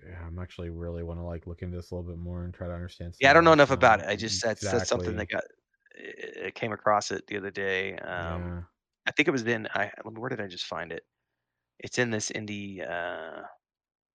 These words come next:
Speaker 2: M M O Alliance, uh, Discord I'm in,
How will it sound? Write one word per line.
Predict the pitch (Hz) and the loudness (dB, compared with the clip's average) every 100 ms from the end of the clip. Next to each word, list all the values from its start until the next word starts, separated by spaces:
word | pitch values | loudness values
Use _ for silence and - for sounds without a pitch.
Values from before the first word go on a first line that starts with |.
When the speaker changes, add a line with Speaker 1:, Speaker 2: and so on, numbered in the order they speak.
| _ - | _ -10
Speaker 2:
M | 98 | -8
M | 101 | -6
O | 98 90 | -8 -8
Alliance, | 90 87 90 - - - - - | -6 -6 -6 -6 -8 -8 -16 -16
uh, | - | -10
Discord | 98 - - 92 | -10 -8 -8 -8
I'm | 90 90 | -10 -12
in, | 85 | -18